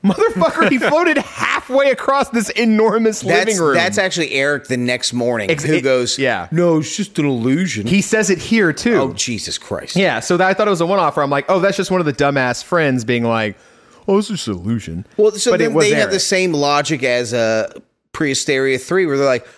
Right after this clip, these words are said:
Speaker 3: "Oh, magic, dinosaurs? Pfft, every day.
Speaker 1: Yeah,
Speaker 3: No
Speaker 1: no,
Speaker 3: big
Speaker 1: no
Speaker 3: deal."
Speaker 1: big deal. Happens all the time. Just an illusion. Uh, tricks are what whores do for money.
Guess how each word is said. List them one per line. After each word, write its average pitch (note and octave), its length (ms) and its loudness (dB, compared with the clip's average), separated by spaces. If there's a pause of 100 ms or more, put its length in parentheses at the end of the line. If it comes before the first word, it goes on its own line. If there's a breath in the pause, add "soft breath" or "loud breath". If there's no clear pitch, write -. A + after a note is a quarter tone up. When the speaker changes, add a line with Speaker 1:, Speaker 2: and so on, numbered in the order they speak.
(240 loud breath)
Speaker 3:
"Oh, A#3+ 180 4
magic, F3 560 -2
dinosaurs? B3 680 0
Pfft, - 280 -10 (120)
every D#3 380 0
day. A3 360 2
Speaker 1:
Yeah, B3+ 280 2
Speaker 3:
No A#3 180 2
Speaker 1:
no, G3+ 60 2
Speaker 3:
big F#3+ 160 2
Speaker 1:
no G3 100 4
Speaker 3:
deal." G#3 140 2
Speaker 1:
big C#4 80 0
deal. C4+ 180 2
Happens D3 380 -2
all D#3+ 100 2
the E3+ 60 0
time. A3+ 320 -2
Just A#2+ 240 -2
an C#3+ 60 0
illusion. D#3 460 0 (460 loud breath)
Uh, C3 160 2
tricks - 320 -2
are D3 80 2
what A#2+ 140 0
whores F#3 280 -2
do G#2+ 140 -4
for G2 160 -8
money. G2 440 -4